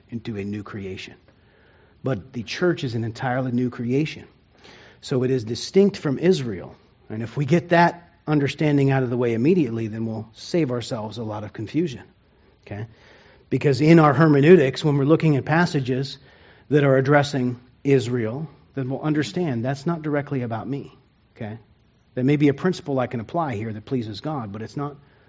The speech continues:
directed toward me. But this passage over here talks about the church.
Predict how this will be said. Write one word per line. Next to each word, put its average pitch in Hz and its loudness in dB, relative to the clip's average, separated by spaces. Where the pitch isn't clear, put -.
directed 117 -6
toward 107 -10
me. 151 -8
But 127 -2
this 170 4
passage 165 8
over 143 6
here 175 6
talks 156 2
about 123 0
the 127 -6
church. - -4